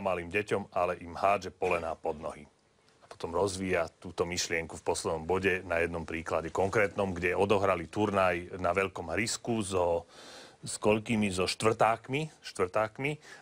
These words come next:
dostali tú pokutu od S Z, S Z L H, lebo že to sa nemá a,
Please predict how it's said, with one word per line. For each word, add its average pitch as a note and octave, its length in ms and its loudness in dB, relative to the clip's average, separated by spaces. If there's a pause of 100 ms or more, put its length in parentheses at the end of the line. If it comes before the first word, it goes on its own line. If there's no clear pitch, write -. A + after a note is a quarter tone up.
(100)
dostali G2 320 2
tú - 160 -10
pokutu A2+ 560 0
od F#2 160 -4
S F#2+ 240 0
Z, F2+ 320 -2
S - 160 -4
Z F#2 320 0
L E2 160 -2
H, - 80 -6 (160)
lebo F2+ 240 0
že E2+ 160 -6
to - 80 -6
sa E2 160 -6
nemá G2 400 0
a, D#2+ 80 -6